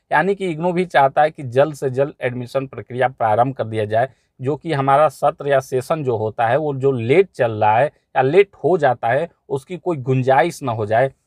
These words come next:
इसलिए इग्नू चाहता है कि जल्द से जल्द एडमिशन प्रक्रिया प्रारंभ कर दिया जाए। और मुझे लगता है कि बहुत जल्द हो सकता है जब आप वीडियो देख रहे हो उसके कुछ ही दिनों बाद या मई के अंत तक एडमिशन प्रक्रिया जुलाई दो हज़ार तेईस सेशन का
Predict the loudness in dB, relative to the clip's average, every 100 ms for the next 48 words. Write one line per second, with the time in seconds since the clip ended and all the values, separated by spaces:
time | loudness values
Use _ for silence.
0 | -10 -10 -8 -4 -4 -2 -4 -2 -2 0
1 | -2 -2 -6 -4 -4 -8 -4 -4 -4 -8
2 | -8 -10 -10 -12 _ -8 -2 -2 -2 -2
3 | -2 -2 -4 -4 0 2 4 2 0 _
4 | _ -10 -4 0 2 2 2 0 0 2
5 | 2 0 -4 -6 -4 -4 0 2 2 -2
6 | -4 _ -6 -4 -2 -2 0 2 4 4
7 | 4 0 -6 -2 -4 0 -2 0 0 2
8 | 0 -2 -4 -8 -10 -10 -12 -12 -10 -6
9 | -4 2 4 4 2 _ _ _ -2 2
10 | 2 2 0 -2 -4 -6 -4 -6 -6 -2
11 | -2 -2 _ _ -8 -6 -4 -4 -4 -6
12 | -8 -6 0 0 0 0 0 0 -2 -2
13 | -4 -8 -12 -10 -10 -8 0 0